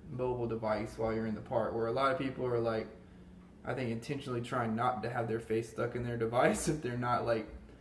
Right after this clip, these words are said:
trekking from Fast Pass to Fast Pass. So, I don't know.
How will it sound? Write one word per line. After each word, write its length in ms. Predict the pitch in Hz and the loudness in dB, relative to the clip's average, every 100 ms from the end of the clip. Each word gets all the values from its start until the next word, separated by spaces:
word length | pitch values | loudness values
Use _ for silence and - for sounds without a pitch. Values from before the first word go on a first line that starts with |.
| - - | -20 -8
trekking 400 | - 127 127 127 | 0 0 0 -4
from 180 | 127 120 | -4 -2
Fast 340 | 120 120 120 | 0 2 0
Pass 240 | 123 123 - | 0 0 0
to 100 | - | 0
Fast 380 | 135 135 156 - | 2 4 2 4
Pass. 480 | 160 156 156 - - - - - - - | 4 6 4 0 -10 -16 -16 -20 -18 -8
So, 500 | - 127 123 120 - - - - - - - - - | 2 2 4 0 -4 -14 -18 -18 -20 -20 -20 -20 2
I 120 | 143 | 4
don't 160 | 127 104 | 4 0
know. 180 | 90 | -4